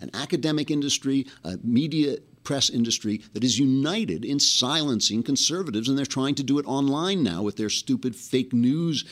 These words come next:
uh, thing. You know, we, we were declared an adult site. Did you know this? You can't, yeah, you can't get us in schools because we're an adult site. So all our, all that naked truth running around, all that truth running around naked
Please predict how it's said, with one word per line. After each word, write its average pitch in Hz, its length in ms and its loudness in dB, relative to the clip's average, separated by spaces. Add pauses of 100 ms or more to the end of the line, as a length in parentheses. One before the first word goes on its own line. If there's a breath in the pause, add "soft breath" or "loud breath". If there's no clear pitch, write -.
(280 loud breath)
uh, 85 240 -6 (120)
thing. 85 360 -4
You 92 80 2
know, 101 40 4
we, 147 180 4
we 160 220 2
were 143 280 2
declared 120 680 -2
an 104 100 -2
adult 110 340 -4
site. 107 340 -2
Did 80 140 -14
you 98 80 -8
know 104 200 -6
this? 135 180 -12 (200 loud breath)
You 107 120 -4
can't, 131 220 0
yeah, 151 140 0
you 92 140 -4
can't 131 160 -2
get 127 140 -2
us 123 120 0
in 113 100 -2
schools 110 360 -2
because 92 240 -10
we're 101 80 -2
an 98 80 0
adult 104 320 -2
site. 113 260 -4
So 160 140 -2
all 147 120 2
our, 127 160 0 (160)
all 135 120 0
that 123 160 0
naked 117 400 2
truth - 400 -2
running 78 280 -6
around, 69 200 -12
all 104 80 -4
that 110 120 -2
truth 127 320 0
running 107 160 0
around 101 220 0
naked 101 360 -2